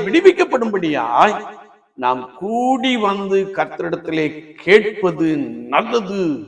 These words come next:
என்று வார்த்தை நமக்கு மிக தெளிவாக கற்றுக் கொடுக்கிறது. என்னை கேட்டுக்கொண்டு இருக்கிற என் அன்பு சகோதரனே, சகோதரியே,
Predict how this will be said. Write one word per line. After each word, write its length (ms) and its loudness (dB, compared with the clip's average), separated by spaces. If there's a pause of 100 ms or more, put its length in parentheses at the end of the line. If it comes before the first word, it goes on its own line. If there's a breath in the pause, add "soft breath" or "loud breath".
(480)
என்று 560 -2
வார்த்தை 560 4
நமக்கு 420 -2
மிக 220 -4
தெளிவாக 720 -4
கற்றுக் 400 -12
கொடுக்கிறது. 500 -14 (300)
என்னை 220 -4
கேட்டுக்கொண்டு 540 -2
இருக்கிற 340 -2
என் 140 -4
அன்பு 280 -6 (160)
சகோதரனே, 500 -8 (100)
சகோதரியே, 600 -10